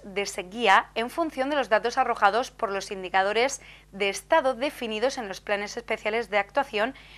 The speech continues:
en situación de alerta y eventual sequía de ambas demarcaciones. Todos los ciudadanos que estén interesados podrán presentar sus propuestas o alegaciones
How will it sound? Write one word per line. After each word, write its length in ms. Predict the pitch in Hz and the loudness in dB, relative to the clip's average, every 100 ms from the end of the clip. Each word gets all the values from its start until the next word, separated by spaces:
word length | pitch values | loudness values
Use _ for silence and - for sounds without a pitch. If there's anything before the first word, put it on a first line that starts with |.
| - 220 | -12 -10
en 80 | |
situación 420 | 208 214 214 277 240 | -2 -2 0 0 2
de 140 | 202 | 2
alerta 580 | 226 269 - 269 254 - | 4 2 4 4 4 2
y 140 | 226 | -6
eventual 500 | 220 220 220 294 311 | 0 0 0 6 6
sequía 540 | - - 214 208 285 277 | 6 -4 -6 -2 2 2
de 220 | 202 226 | 4 4
ambas 320 | 277 277 269 | 4 2 0
demarcaciones. 920 | 262 233 226 208 269 190 180 - - - - - - - - - - - - - - - - - - - - - - - - | -2 -2 -2 -4 -6 -12 -16 -20 -20 -20 -20 -20 -20 -20 -20 -20 -20 -20 -20 -20 -20 -20 -20 -20 -20 -20 -20 -20 -20 -2 6
Todos 240 | 269 330 | 8 8
los 180 | 330 - | 4 2
ciudadanos 640 | 254 226 226 247 240 - | 4 8 10 10 8 0
que 100 | 247 | 0
estén 260 | 240 330 294 | 2 2 2
interesados 720 | 247 208 208 196 196 277 - | 0 -2 2 2 4 0 2
podrán 440 | 262 262 277 262 | 2 6 6 4
presentar 440 | 240 233 214 202 | -2 -4 -4 -4
sus 220 | - 214 - | -4 -6 -4
propuestas 680 | 233 226 247 - 202 - - | -4 2 2 2 -2 -2 -4
o 180 | 208 196 | 4 4
alegaciones 760 | 185 185 180 247 262 294 - | 4 0 0 0 0 0 -4